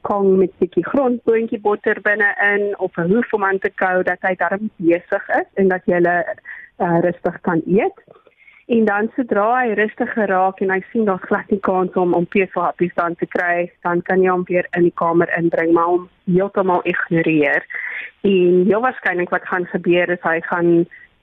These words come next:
meer vra aan die begin, maar <laughs> jy moet standvastig bly en glad nie vir hom gee nie. En daarna rukkie sal hy besef, nee, dit gaan nie werk nie en rustig word. Uh, maar soms is dit maar die maklikste om net die hondjie in 'n ander kamer te sit terwyl jy eet.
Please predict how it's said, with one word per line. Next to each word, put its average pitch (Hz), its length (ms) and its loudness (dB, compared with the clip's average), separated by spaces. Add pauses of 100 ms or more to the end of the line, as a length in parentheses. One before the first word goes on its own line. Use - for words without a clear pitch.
(120)
meer 202 640 2
vra 160 480 -2
aan 185 120 -8
die 170 80 -6
begin, 196 480 -4
maar 180 200 -2
<laughs> 214 40 -8
jy 190 100 -2
moet 214 200 0
standvastig 208 800 -4
bly 190 300 0
en 190 80 -6
glad 202 360 -2
nie 226 100 2
vir 214 140 -2
hom 185 100 0 (120)
gee 180 160 2
nie. 269 160 2 (420)
En 196 160 4
daarna 170 480 2
rukkie 175 360 -4
sal 170 100 0
hy 160 100 -2
besef, 160 420 -4
nee, 160 140 2
dit 165 160 -2
gaan 165 160 0
nie 165 100 2
werk 151 340 -4
nie 156 140 2
en 151 120 2
rustig - 500 -4
word. - 240 0 (480)
Uh, 160 160 0
maar 165 240 4
soms 208 300 0
is 190 180 0
dit 190 140 -2
maar 175 120 0
die 175 80 2
maklikste 165 540 0
om 165 140 4
net 165 120 2
die 165 100 4
hondjie 151 340 0
in 165 80 0
'n 156 100 -2
ander 151 260 -4
kamer 147 360 -2
te - 100 -10 (500)
sit 175 180 -4
terwyl 147 300 -2
jy 139 300 -2
eet. - 140 -8